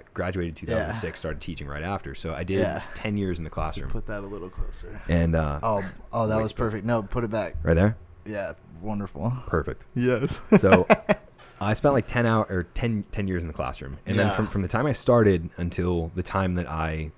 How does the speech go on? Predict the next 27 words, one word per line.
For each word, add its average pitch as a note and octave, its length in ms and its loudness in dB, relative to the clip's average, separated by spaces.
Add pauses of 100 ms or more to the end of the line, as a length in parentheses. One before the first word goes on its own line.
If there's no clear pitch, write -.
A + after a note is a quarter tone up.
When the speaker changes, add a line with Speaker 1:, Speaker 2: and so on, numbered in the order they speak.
(340)
Speaker 1:
left, - 380 -4 (1000)
the, F2 320 0
the D#2 80 -6
shift - 380 0
that G#2+ 140 -2
I F2+ 100 -2
saw F2 480 0 (680)
in F#2+ 500 0 (600)
kids G2 500 -6 (520)
made A2 380 0
me C3 140 0
not G2+ 300 0
wanna F#2 200 0
do E2 160 -4
it E2 60 -2
anymore. B1+ 400 -12 (680)
And E2 600 -2 (1000)
Speaker 2:
That's G2+ 200 -6
interesting. G2 480 -4
Speaker 1:
it, A2+ 160 0
it, G#2+ 140 -2 (1200)
and G2 140 -4
it, G2 140 -6
it G2 40 -4
wasn't A2+ 300 2
anything A2 320 0
like, F2 220 -4